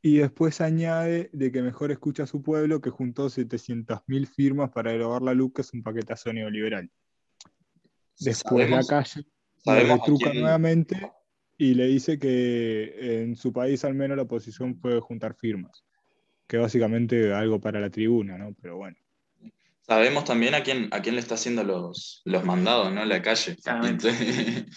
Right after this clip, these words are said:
Speaker 2: ¿No?
Speaker 3: Eso, eso está clarísimo. Lo dejó
Speaker 2: No sé si,
Speaker 3: explicitado
Speaker 2: no
Speaker 3: a
Speaker 2: sé si lo, lo tengo que decir, pero... Eh,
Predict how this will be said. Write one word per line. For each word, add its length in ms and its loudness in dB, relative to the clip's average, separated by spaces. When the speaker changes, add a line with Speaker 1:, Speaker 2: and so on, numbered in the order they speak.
Speaker 2:
¿No? 180 -2
Speaker 3:
Eso, 160 -2
eso 180 -6
está 140 -8
clarísimo. 480 -6
Lo 100 0
dejó 240 4
Speaker 2:
No 120 4
sé 60 0
si, 60 4
Speaker 3:
explicitado 420 4
Speaker 2:
no 60 2
Speaker 3:
a 60 2
Speaker 2:
sé 160 0
si 200 0
lo, 220 -2
lo 200 -2
tengo 180 0
que 100 -2
decir, 420 -2
pero... 400 -6
Eh, 160 -10